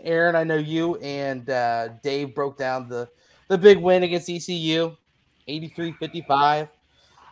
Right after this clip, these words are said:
domination, fifty-three point eight percent from three. You got two players with double doubles.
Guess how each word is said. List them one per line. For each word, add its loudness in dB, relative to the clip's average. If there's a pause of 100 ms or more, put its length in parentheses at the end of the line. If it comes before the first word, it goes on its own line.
domination, -2 (380)
fifty-three -4
point 2
eight 2
percent -2
from -12
three. -4
You -10
got -8
two -10
players 0
with -8
double 0
doubles. -4